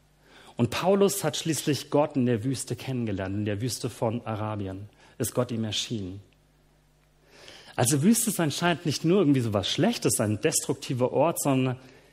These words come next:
er hat ein, eine Art Vorbereitungszweck.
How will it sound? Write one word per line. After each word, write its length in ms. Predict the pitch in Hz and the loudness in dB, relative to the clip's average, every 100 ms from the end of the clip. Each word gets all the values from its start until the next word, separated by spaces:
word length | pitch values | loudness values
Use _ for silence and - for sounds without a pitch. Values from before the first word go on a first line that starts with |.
| _ _ | _ _
er 100 | 110 | 2
hat 140 | 135 | 2
ein, 320 | - 135 113 104 - - 117 | 2 0 0 -2 -12 -8 -2
eine 360 | 117 131 - | 0 0 -2
Art 280 | 127 139 - | -4 -4 -8
Vorbereitungszweck. 1400 | - - - 170 139 104 101 - 104 - - - 104 - | -14 -6 0 2 4 2 0 -2 -6 -4 -4 -4 -6 -10